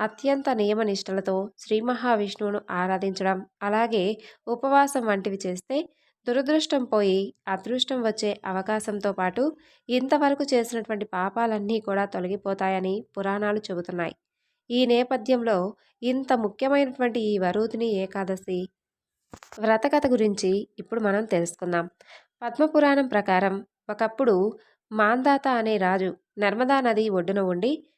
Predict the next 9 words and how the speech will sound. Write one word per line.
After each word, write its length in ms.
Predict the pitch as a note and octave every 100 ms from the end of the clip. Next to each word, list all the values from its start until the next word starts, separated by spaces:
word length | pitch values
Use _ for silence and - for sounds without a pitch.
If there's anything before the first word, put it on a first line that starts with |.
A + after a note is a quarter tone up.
| _ -
తన 140 | A#3
రాజ్యాన్ని 540 | G#3 G3+ A3+ C4+ C4 C4
పరిపాలిస్తూ 680 | F#3+ F#3 G3 G#3 G3+ A3+
ఉండేవాడు. 440 | G3+ F3 F3 E3+ - _ _ _ -
అతనెల్లప్పుడూ 840 | A3+ A#3 A3+ A#3 C4+ C#4 A3+ F#3+ A3
ప్రజలందరూ 720 | G3+ G3+ A3+ A#3+ A#3 A#3 A#3
సుఖంగా, 600 | A3+ G3 G#3+ G#3 F#3+ G3 - _
సంతోషంగా 760 | - G3 G#3+ B3 B3+ A#3+ A#3+
ఉండేలా 580 | G#3+ G3 F#3+ F#3+ F#3 G3